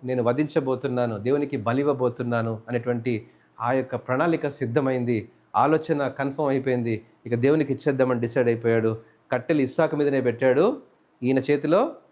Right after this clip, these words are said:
దహన బలి కాల్చినటువంటి కత్తి, ఆ యొక్క అగ్నిని పట్టుకొని బయలుదేరాడు. కొండ ఎక్కేశారు ఇద్దరు.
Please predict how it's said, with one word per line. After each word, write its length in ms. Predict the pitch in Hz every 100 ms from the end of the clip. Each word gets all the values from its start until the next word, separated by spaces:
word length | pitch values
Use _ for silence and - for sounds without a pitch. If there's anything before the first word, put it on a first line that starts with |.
| _ _ -
దహన 240 | 101 123 131
బలి 220 | 127 127
కాల్చినటువంటి 520 | 120 120 123 123 113
కత్తి, 580 | - 139 - 208 254 269 - _ _ -
ఆ 80 | 110
యొక్క 180 | 117 113
అగ్నిని 400 | 113 139 156 151
పట్టుకొని 680 | 131 - 127 147 214 214 - _ _ _ - - - _ 104
బయలుదేరాడు. 400 | 113 127 120 110
కొండ 240 | 131 127
ఎక్కేశారు 480 | 127 120 120 120 107
ఇద్దరు. 340 | 98 110 101